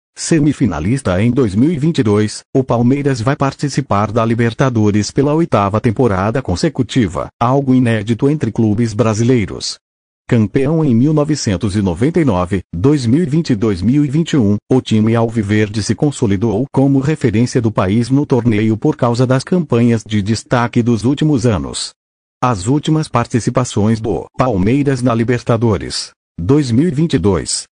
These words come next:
semifinal dois mil e vinte e um, campeão dois mil e vinte, campeão dois mil e dezenove, quartas de final dois mil e dezoito,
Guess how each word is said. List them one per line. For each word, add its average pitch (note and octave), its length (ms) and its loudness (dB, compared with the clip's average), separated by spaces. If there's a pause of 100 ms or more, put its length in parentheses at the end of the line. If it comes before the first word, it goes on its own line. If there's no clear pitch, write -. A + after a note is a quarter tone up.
(160)
semifinal B2 800 0
dois A#2 260 0
mil C3 260 2
e C#3+ 40 -4
vinte D3+ 240 -2
e C3 40 2
um, G2 200 0 (260)
campeão C3 540 2
dois B2 280 0
mil C3+ 280 2
e - 20 -2
vinte, G2 380 -4 (260)
campeão C3+ 540 0
dois B2 280 0
mil C3+ 240 2
e D3 40 -4
dezenove, G#2 640 -2 (260)
quartas A#2+ 480 -2
de B2 120 0
final F#2+ 420 0
dois A2 240 0
mil A2+ 220 2
e - 20 0
dezoito, G#2+ 640 0